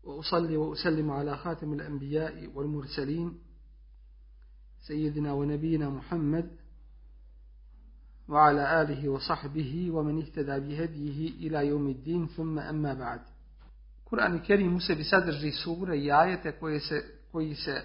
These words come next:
razlikuju po dužini. Neki su duži, a neki kraći. Kao što znamo,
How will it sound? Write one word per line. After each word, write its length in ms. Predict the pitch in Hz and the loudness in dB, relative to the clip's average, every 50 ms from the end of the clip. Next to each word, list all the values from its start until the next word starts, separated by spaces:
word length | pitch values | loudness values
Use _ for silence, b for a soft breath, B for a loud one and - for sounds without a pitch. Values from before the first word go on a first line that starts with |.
| - | -8
razlikuju 800 | - 143 151 151 165 185 185 170 165 165 - - 165 151 143 143 | -4 4 6 6 6 6 4 0 -4 -8 -6 -2 0 0 0 0
po 120 | - 151 139 | 0 -2 -2
dužini. 480 | 135 139 139 131 143 156 147 139 123 - - - - - - - - - - - - - - - - - - - | 0 0 0 2 2 0 0 0 -4 -8 -14 -18 -20 -20 -20 -20 -20 -20 -20 -20 -20 -20 -20 -20 -20 -20 -14 -10
Neki 360 | 151 165 165 175 - 151 143 | -8 -8 -8 -6 -6 -6 -6
su 260 | - - 151 135 120 - - - - - - - - - - - - - - - - - - - | -6 -6 -8 -8 -8 -10 -14 -20 -20 -20 -20 -20 -20 -20 -20 -20 -20 -20 -20 -20 -20 -20 -18 -14
duži, 420 | - 151 170 185 185 156 165 156 143 | -4 2 4 4 6 6 4 4 4
a 80 | 131 | 4
neki 340 | 135 151 156 - - 135 - | 4 2 0 -2 -6 -10 -6
kraći. 580 | - 156 151 151 - - - - - - - - - - - - - - - - - - - - - - - - - - - - - - - - - - - - - | 0 4 4 4 4 2 -4 -6 -6 -10 -16 -20 -20 -20 -20 -20 -20 -20 -20 -20 -20 -20 -20 -20 -20 -20 -20 -20 -20 -20 -20 -20 -20 -20 -20 -20 -20 -20 -20 -20 -20
Kao 180 | - - - 165 | -10 -4 -4 -2
što 180 | - - 170 156 | 0 0 0 0
znamo, 640 | 160 170 180 196 208 220 214 196 - - - - | 2 4 6 8 8 8 8 6 2 -2 -10 -16